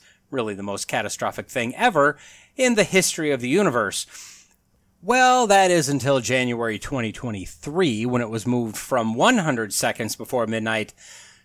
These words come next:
to only ninety seconds before midnight because of the war in Ukraine, for some reason. Although, to be honest, this war is clearly being used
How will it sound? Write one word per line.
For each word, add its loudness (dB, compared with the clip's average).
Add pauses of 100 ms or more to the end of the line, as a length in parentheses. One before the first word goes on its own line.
(140)
to -10
only -6
ninety -2
seconds -4 (460)
before -8
midnight -8
because 2
of 2
the 4
war 4
in 2
Ukraine, 0 (760)
for -6
some 2
reason. -10
Although, 6
to 2
be 0
honest, 2
this -2
war 2
is -4
clearly -4
being -6
used -4